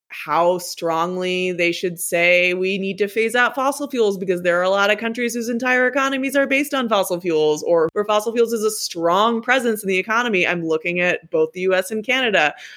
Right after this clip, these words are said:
The nitty-gritty of how we go about this, again, it becomes a scientific question because people have political interest in it. And that's when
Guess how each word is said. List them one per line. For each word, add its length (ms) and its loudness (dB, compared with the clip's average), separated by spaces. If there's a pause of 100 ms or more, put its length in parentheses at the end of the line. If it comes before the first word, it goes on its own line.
(320)
The 120 4
nitty-gritty 580 2
of 100 2
how 260 0
we 120 0
go 160 4
about 360 -2
this, 380 0
again, 600 0
it 80 2
becomes 260 -2
a 60 -6
scientific 440 -2
question 300 -2
because 240 -2
people 240 -6
have 180 -4
political 380 -4
interest 400 -12
in 140 -10
it. 240 -6
And 180 -2
that's 340 0
when 520 -2